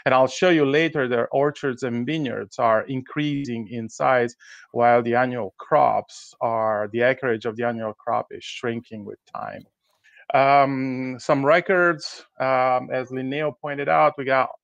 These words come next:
almost a little bit more than four hundred crops that are grown, uh, throughout the state. In California is the number one, uh, food, uh,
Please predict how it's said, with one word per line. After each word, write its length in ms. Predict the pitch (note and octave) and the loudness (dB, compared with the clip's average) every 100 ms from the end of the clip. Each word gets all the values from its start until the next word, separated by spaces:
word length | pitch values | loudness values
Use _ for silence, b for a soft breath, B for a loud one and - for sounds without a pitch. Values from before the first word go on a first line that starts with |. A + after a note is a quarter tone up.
| _ | _
almost 640 | - C#3 C#3 B2+ - - B2 | 2 2 2 -8 -10 -16 -12
a 160 | A#2+ | -6
little 220 | C#3 F#3 | -2 -2
bit 120 | D#3+ C3 | -2 -2
more 200 | C3 C3 | 0 0
than 160 | A#2+ | -2
four 260 | A#2 C#3 C3 | -6 -2 0
hundred 340 | C3 A#2+ A2+ - b b _ | 0 -2 -4 -6 b b _
crops 380 | - C#3 E3 - | 2 4 4 2
that 100 | B2+ | 2
are 140 | A#2+ | 2
grown, 580 | A2 B2 C3 C3+ C3 A#2+ _ - | 0 -2 0 -2 -4 -8 _ -4
uh, 320 | B2 A#2 A2+ | -2 -2 -4
throughout 320 | - C3+ B2 | -2 2 2
the 60 | A2 | -2
state. 520 | - - F#3 F3 E3+ _ b b b - | -12 -4 0 0 -2 _ b b b -8
In 160 | C3 | -6
California 440 | A#2+ D3 D3 D3 B2+ | 2 2 4 2 0
is 80 | A#2+ | -2
the 60 | |
number 260 | B2 B2+ B2 | -2 -2 -2
one, 520 | A#2+ C3 C3 C3 B2 | -2 0 0 -2 -4
uh, 120 | A#2 - | -4 -6
food, 480 | - D3+ C#3+ B2 | -6 -2 -2 -2
uh, 160 | A#2+ A#2 | -2 -2